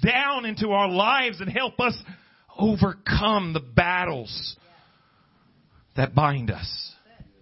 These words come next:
Speaker 1: See, there is a God that loves each and every one of you. There's a God that sees the battles and the struggles, the chains that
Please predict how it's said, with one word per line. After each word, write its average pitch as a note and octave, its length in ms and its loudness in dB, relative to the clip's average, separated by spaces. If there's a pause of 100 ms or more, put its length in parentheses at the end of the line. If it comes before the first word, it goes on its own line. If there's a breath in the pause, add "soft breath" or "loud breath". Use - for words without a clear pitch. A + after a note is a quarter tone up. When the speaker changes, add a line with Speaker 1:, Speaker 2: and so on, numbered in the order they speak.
(720)
Speaker 1:
See, C4+ 160 2
there F4 240 4
is A#3 80 -4
a G#3+ 120 -8
God C#4+ 280 2
that G3 120 -8
loves A3+ 360 0
each A3+ 200 -4
and A3 80 0
every G3+ 220 -2
one G3+ 240 0
of F#3+ 120 0
you. G#3 120 2
There's G#3+ 220 2
a - 40 -4
God A#3+ 360 2 (280 loud breath)
that G3 140 0
sees B3 500 0
the F#3 120 0
battles A3 560 0
and F3 120 -4
the D3+ 60 -6
struggles, A3+ 640 0
the F3 120 4
chains B3 680 -2
that G#3 160 0